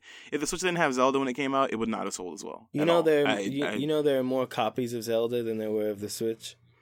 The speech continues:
Speaker 1: That makes sense.
Speaker 2: No, it doesn't. Why would you do that? <laughs>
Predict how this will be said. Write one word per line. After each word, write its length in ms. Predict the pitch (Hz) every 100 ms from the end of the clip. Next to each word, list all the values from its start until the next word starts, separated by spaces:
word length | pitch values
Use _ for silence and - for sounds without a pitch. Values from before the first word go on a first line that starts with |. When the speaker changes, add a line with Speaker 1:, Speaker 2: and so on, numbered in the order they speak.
| _ _ _ _ _ _ _ _ _ _
Speaker 1:
That 100 | 123
makes 220 | 135 202 -
sense. 380 | 107 - - - -
Speaker 2:
No, 140 | 117
it 120 | 135 113
doesn't. 460 | 104 131 110 - _ - - _ _ -
Why 220 | 110 151
would 140 | 147
you 80 | 127
do 220 | 117 127
that? 240 | 127 85 - - - - - -
<laughs> 100 | -